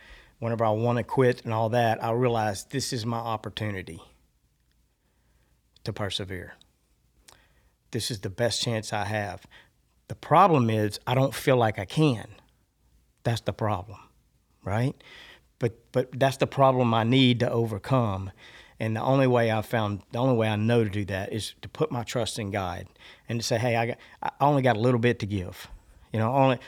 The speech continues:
I, I, all I can do is get up. Or if I can't get up, I can crawl, you know, or whatever it is. You know, I can do something, but because I trust you and I love you and I wanna persevere,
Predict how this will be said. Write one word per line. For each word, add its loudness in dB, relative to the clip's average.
I, 6
I, 0
all 6
I 6
can 0
do 4
is -2
get 4
up. -2
Or 6
if 0
I -2
can't 2
get 4
up, 2
I 2
can -4
crawl, -2
you -2
know, 0
or 2
whatever 6
it 2
is. 2
You 2
know, 4
I 2
can 2
do 4
something, 0
but -4
because -2
I 2
trust 0
you 2
and -2
I 2
love 2
you 4
and 0
I 2
wanna 2
persevere, -2